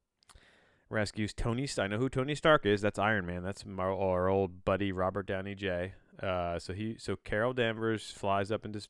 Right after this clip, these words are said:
deep space and g-, brings them back to Earth. So that's good. They rejoin the remaining Avengers, Natasha Romanoff.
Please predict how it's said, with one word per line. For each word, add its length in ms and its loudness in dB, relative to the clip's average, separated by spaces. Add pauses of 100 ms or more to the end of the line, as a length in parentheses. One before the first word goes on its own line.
deep 200 -2
space 440 0
and 180 -12 (240)
g-, 80 -8
brings 260 -2
them 120 2
back 200 4
to 80 -2
Earth. 300 -6
So 60 -8
that's 220 -4
good. 220 -8 (800)
They 100 6
rejoin 520 4
the 120 6
remaining 560 4
Avengers, 640 0
Natasha 680 4
Romanoff. 960 2